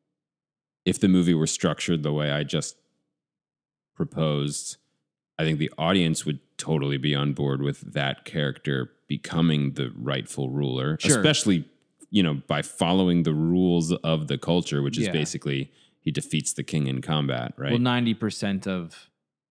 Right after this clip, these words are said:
Speaker 2: you know, like, who the hero is in a movie is just who is the camera on.
Speaker 1: Yeah,
Speaker 2: You know what I
Speaker 1: yeah.
Speaker 2: mean? So yes, I totally agree that you could convince an audience to
Speaker 1: I
Speaker 2: go
Speaker 1: think,
Speaker 2: with this.
Speaker 1: I think the main argument for the way the movie is, though, is that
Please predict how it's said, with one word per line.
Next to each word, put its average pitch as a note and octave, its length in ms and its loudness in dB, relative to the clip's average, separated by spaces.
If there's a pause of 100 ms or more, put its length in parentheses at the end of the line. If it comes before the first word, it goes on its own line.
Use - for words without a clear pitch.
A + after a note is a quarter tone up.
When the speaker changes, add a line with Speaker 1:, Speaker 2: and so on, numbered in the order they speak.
(180)
Speaker 2:
you G#2 60 -6
know, D#2+ 340 -10 (240)
like, F2 220 -8 (220)
who G#2 340 -2
the F2+ 140 -4
hero F#2 440 -4
is B2 200 -2
in G2+ 80 -2
a - 20 -2
movie F#2 320 -2
is E2 100 -10
just F2 220 -10 (140)
who G2 180 -4
is E2+ 120 -8
the F2+ 80 -10
camera F2+ 420 -8
on. E2 440 -10 (140)
Speaker 1:
Yeah, C#2+ 340 0
Speaker 2:
You G2+ 100 -4
know E2 40 2
what C#2+ 80 2
I B1+ 60 0
Speaker 1:
yeah. - 20 0
Speaker 2:
mean? F#2+ 120 -2
So A#2+ 120 -4
yes, F#2+ 420 -2
I F2 60 -10
totally G#2+ 340 -4
agree F#2 260 -4
that F2+ 180 -8
you G2 100 -4
could F#2 220 -8
convince F#2+ 360 -4
an E2 80 -10
audience D#2+ 380 -10
to - 60 0
Speaker 1:
I A#2+ 80 4
Speaker 2:
go B2 120 -2
Speaker 1:
think, F#3+ 220 4
Speaker 2:
with - 80 -12
this. D2 80 -6
Speaker 1:
I C3+ 160 4
think D#3 200 2
the A#2+ 100 6
main F#2+ 320 6
argument F#2+ 440 2
for - 140 -2
the F2 100 2
way F2 160 4
the D#2+ 120 2
movie D#2 500 2
is, G#2 400 2
though, D3 420 2 (380)
is F2 220 2
that D#2+ 560 0